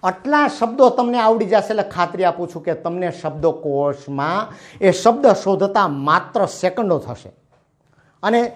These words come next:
પ્રશ્નનો જવાબ લખતા પણ તમને ઝડપ થશે. હવે આ પ આખો છે, આ પ પણ આખો છે, પ્રુવ, અને આ બે અડધા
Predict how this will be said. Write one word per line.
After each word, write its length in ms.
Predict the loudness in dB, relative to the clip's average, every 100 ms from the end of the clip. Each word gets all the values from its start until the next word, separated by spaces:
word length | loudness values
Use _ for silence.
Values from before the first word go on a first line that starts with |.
| -10 2
પ્રશ્નનો 380 | 2 2 2 2 6
જવાબ 260 | 6 4 0
લખતા 320 | -4 0 0 0
પણ 140 | -2 -2
તમને 220 | -2 -2 -4
ઝડપ 320 | -2 -4 -6
થશે. 280 | -16 -16 -20 _ _ _ _ _ _ _ _ _ _ _ 0
હવે 180 | 4 4 4 0
આ 60 | 0 2
પ 20 | 0 2 -2
આખો 240 | -2 -4 -4
છે, 160 | -2 -4 -4 -10 _ _ _ -6
આ 120 | -4
પ 220 | 0 2 4
પણ 180 | 2 -2
આખો 240 | -4 -4
છે, 160 | -4 -4
પ્રુવ, 400 | -4 0 2 2 0 -10 -20 _
અને 180 | -8 -8 -8 -8 -2
આ 160 | -2
બે 200 | -2 -2 -2 -2 -6 -8
અડધા 420 | -8 -6 -8